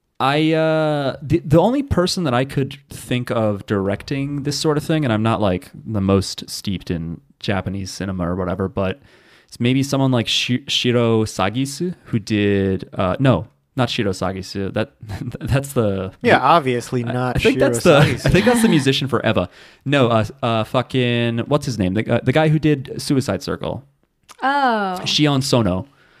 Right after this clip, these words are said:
Speaker 3: We should watch that for the pod.
Speaker 1: Suicide Circle
Speaker 3: <laughs> It's
Speaker 1: is
Speaker 3: not an anime,
Speaker 1: it, it just
Speaker 3: but
Speaker 1: feels tonally similar, and it's, like, sort of a critique, an extremely dark critique of contemporary Japanese culture.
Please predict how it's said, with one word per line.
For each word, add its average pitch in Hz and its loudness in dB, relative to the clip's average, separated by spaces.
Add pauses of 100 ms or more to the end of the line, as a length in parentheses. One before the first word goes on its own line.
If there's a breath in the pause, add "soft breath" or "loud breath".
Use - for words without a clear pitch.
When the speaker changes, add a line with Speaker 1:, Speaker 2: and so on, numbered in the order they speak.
(200 soft breath)
Speaker 3:
We 262 -4
should 370 0
watch 349 0
that 240 2
for 220 -4
the 190 0
pod. 180 -2
Speaker 1:
Suicide 254 2
Circle 170 2
Speaker 3:
<laughs> - -8
It's 143 2
Speaker 1:
is 226 0
Speaker 3:
not 269 4
an 269 -2
anime, 202 2
Speaker 1:
it, 180 2
it 214 6
just 180 4
Speaker 3:
but - -14
Speaker 1:
feels 202 0
tonally 143 2
similar, 127 2
and 117 -2
it's, 113 -4
like, 110 -2
sort 127 -2
of 117 -2
a 113 0
critique, 131 -4
an 123 -6
extremely 165 -4
dark 92 -2
critique - -8 (520)
of 110 -6
contemporary 104 0
Japanese 98 -4
culture. 98 -4